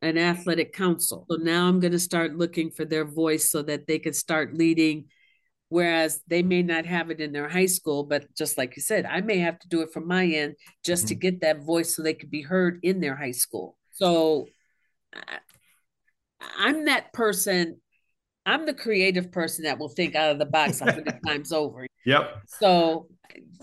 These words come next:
Speaker 1: I can stretch.
Speaker 2: Yep.
Speaker 1: So.
Speaker 2: I love that. No, I think that's a great takeaway here as we wrap up is, how do you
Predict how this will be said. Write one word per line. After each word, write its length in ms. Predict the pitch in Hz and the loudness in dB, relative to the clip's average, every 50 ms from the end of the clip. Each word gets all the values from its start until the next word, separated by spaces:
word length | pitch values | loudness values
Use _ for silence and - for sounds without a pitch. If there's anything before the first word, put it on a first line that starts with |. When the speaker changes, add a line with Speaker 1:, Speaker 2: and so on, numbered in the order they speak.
| - - | -14 -6
Speaker 1:
I 200 | - 151 185 - | -2 0 0 0
can 180 | - 233 220 180 | 2 0 0 0
stretch. 680 | - - - 196 190 156 110 - - - - - - _ _ _ _ _ | 0 0 0 2 0 0 0 -2 -6 -10 -10 -10 -12 _ _ _ _ _
Speaker 2:
Yep. 340 | 107 110 113 117 117 - - _ _ _ _ _ _ _ _ _ _ _ _ _ _ _ _ _ - | -4 -2 -2 -2 -4 -6 -20 _ _ _ _ _ _ _ _ _ _ _ _ _ _ _ _ _ -20
Speaker 1:
So. 160 | - - - - | -18 -12 -4 0
Speaker 2:
I 80 | 120 | 2
love 300 | 135 143 147 143 131 107 | 4 6 6 6 6 6
that. 220 | 123 123 113 117 117 | 4 4 4 4 4
No, 120 | 135 131 | 4 4
I 100 | 135 139 | 4 4
think 240 | 135 156 160 151 123 | 4 2 2 2 4
that's 220 | 151 147 139 - | 4 2 2 2
a 60 | 143 123 | 0 -2
great 340 | 110 139 147 147 139 135 | 2 2 2 2 2 0
takeaway 520 | - - 143 135 120 - 135 131 127 123 123 | -2 -2 -2 -2 -2 -2 0 0 2 2 2
here 200 | 123 123 120 120 | 2 0 0 0
as 120 | 117 110 | -2 -2
we 100 | 120 120 | -4 -4
wrap 360 | 117 127 127 123 120 120 - | -2 0 0 0 -2 -2 -2
up 280 | 127 123 120 104 - - | -2 -2 -2 -2 -4 -8
is, 420 | 120 120 120 117 110 113 - - - _ _ _ - - - - _ _ _ _ _ _ _ _ - | -6 -4 -4 -4 -4 -6 -10 -12 -14 _ _ _ -20 -20 -20 -20 _ _ _ _ _ _ _ _ -8
how 280 | - - 147 156 170 | -2 2 4 6 8
do 80 | 170 175 | 8 10
you 920 | 175 170 165 160 156 156 151 151 147 147 143 143 143 139 139 139 135 123 | 10 8 8 6 4 6 6 6 6 6 4 4 4 4 4 4 2 0